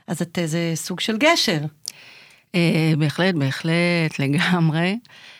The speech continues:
Speaker 2: אחד הדברים היפים בלאומי זה שהוא, אה, גם אז, לפני, אה, כמעט שלושים שנה שנכנסתי לבנק,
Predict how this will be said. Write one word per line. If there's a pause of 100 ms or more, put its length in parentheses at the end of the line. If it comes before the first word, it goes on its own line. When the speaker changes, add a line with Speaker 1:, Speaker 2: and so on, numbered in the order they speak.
(120)
Speaker 2:
אחד
הדברים
היפים
בלאומי
זה
שהוא,
אה, (1200)
גם
אז,
לפני,
אה,
כמעט
שלושים
שנה
שנכנסתי
לבנק,